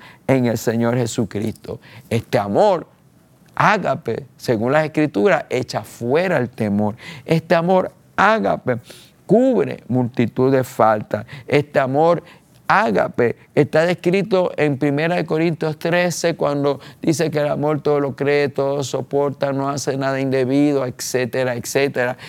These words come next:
Y termina diciendo, eh, "Y ahora permanecen,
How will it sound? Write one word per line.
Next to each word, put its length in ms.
Y 120
termina 420
diciendo, 800
eh, 380
"Y 120
ahora 280
permanecen, 840